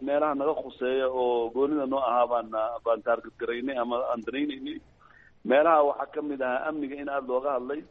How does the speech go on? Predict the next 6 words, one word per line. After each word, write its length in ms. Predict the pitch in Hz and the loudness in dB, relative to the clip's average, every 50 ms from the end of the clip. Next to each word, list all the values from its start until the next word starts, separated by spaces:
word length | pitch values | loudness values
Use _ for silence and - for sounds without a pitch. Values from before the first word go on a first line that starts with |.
| _ _ _ _ _ _ - _ _ - | _ _ _ _ _ _ -20 _ _ -6
Waxaa 240 | - 110 - 131 - | -4 -2 -2 -2 -2
ka 100 | - 156 | -2 -4
mid 180 | 151 151 143 135 | -2 -2 -2 -2
ahaa 200 | 131 131 127 131 | 0 0 -2 -2
in 160 | 143 147 147 147 | -4 -6 -10 -8
abaarihii 840 | 143 120 127 127 131 131 131 135 147 156 151 135 135 135 135 135 139 | -4 -4 -2 2 2 4 4 2 2 -2 -6 -6 -8 -8 -6 -6 -6